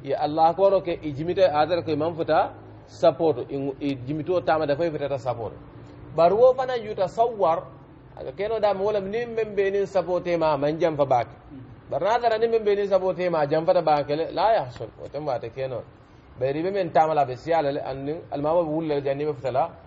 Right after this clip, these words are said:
support o be men wajibi ande ka, wala mo yite sujudi, adara ko imam futa, support.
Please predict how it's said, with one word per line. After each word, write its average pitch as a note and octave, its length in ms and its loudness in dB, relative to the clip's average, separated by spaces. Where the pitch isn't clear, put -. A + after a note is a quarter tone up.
support D3 400 0
o D3 140 4
be E3+ 120 2
men D#3+ 120 2
wajibi D3 420 2
ande C#3 200 0
ka, B2+ 100 -2
wala D3 200 2
mo C#3 60 -2
yite C#3+ 240 -2
sujudi, C3 320 -8
adara B2+ 300 -4
ko C3 100 -8
imam C3+ 200 -6
futa, C#3 320 -4
support. A#2 480 -6